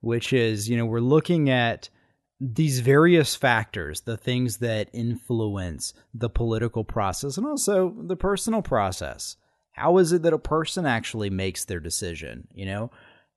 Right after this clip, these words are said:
So if you, here's, here's my challenge to everyone listening to this right now. If you would consider yourself,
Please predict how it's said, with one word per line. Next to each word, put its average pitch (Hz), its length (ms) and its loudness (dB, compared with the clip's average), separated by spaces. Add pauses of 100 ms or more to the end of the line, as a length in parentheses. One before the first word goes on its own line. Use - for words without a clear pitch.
(120)
So 135 200 2
if 110 100 -2
you, 196 380 4 (280)
here's, 185 300 0
here's 180 260 2
my 208 160 4
challenge 139 540 4
to 120 80 2
everyone 107 420 0
listening 123 420 0
to 98 80 -2
this 92 280 -4
right 90 200 -2
now. 85 260 -6
If 95 140 -8
you 196 300 2
would 135 280 -2
consider 135 460 2
yourself, 95 680 -2